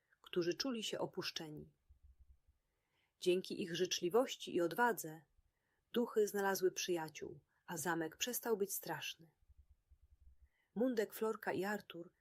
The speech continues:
stali się bohaterami miasteczka, a wszyscy podziwiali ich odwagę i dobroć.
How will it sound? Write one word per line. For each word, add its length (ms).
stali 300
się 120
bohaterami 560
miasteczka, 680
a 80
wszyscy 420
podziwiali 540
ich 200
odwagę 440
i 100
dobroć. 680